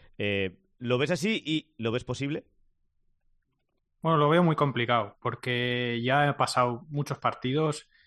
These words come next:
Speaker 2: Eh, hablamos ahora de que el parón le puede venir bien a Osasuna, lo habéis comentado varios, y yo creo que estamos hartos de parones esta temporada. Ha habido un montón de parones por selecciones, ha sido una temporada que el calendario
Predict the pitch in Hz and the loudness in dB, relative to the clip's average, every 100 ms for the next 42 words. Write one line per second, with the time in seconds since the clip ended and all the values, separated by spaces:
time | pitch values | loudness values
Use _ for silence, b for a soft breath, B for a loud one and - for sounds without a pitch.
0 | _ - 139 139 131 135 175 170 156 170 | _ -4 0 2 4 4 2 2 2 2
1 | 156 143 131 117 131 156 131 135 147 135 | 0 -2 -2 0 0 0 -2 -2 -2 -2
2 | 139 135 131 - 113 175 131 110 110 - | -4 -4 -6 -6 -8 -6 -4 -4 -4 -4
3 | 117 117 117 117 117 127 143 - 110 - | -4 -2 0 0 0 0 -2 -4 -14 -16
4 | 123 139 139 139 143 135 120 110 107 107 | -6 -4 -2 0 0 -2 -4 -4 -4 -6
5 | 110 - 123 123 120 113 - 104 110 107 | -4 -2 -2 0 -2 -2 -4 -6 -4 -2
6 | 107 117 107 - - 113 110 107 113 127 | 0 0 -4 -8 -8 -6 -4 -2 0 0
7 | 101 b b b _ 120 131 143 135 123 | -2 b b b _ -2 0 0 0 -2
8 | 117 156 147 - 117 131 143 - - 110 | 0 0 0 2 0 2 -2 -4 -6 -6
9 | - 117 107 - 135 143 143 - - - | -6 -6 -6 -2 0 0 -2 -8 -10 -4
10 | 139 135 131 127 131 139 139 - - 113 | -4 -4 -4 0 2 2 0 -4 -8 -4
11 | 113 113 131 147 147 | -4 -2 0 0 -2